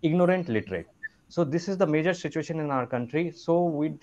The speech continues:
uh, and, uh, you know, you cannot blame the commercialization of, uh, education. The thing is, our public education system is not that good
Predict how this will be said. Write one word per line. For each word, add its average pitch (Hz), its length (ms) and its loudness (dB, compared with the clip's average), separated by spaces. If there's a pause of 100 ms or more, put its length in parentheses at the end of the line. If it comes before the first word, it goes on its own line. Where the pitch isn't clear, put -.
uh, 127 320 2
and, 165 280 0
uh, 160 300 8
you 160 140 0
know, 170 160 4
you 135 120 -2
cannot 160 380 0
blame 147 360 4
the 123 100 2
commercialization 131 800 2
of, 127 120 0
uh, 120 140 4
education. 107 540 0 (440)
The 117 100 2
thing 165 220 2
is, 175 300 0
our 139 240 6
public 175 280 0
education 165 460 -2
system 156 380 -4
is 139 140 -6
not 139 240 -2
that 131 340 0
good 131 280 2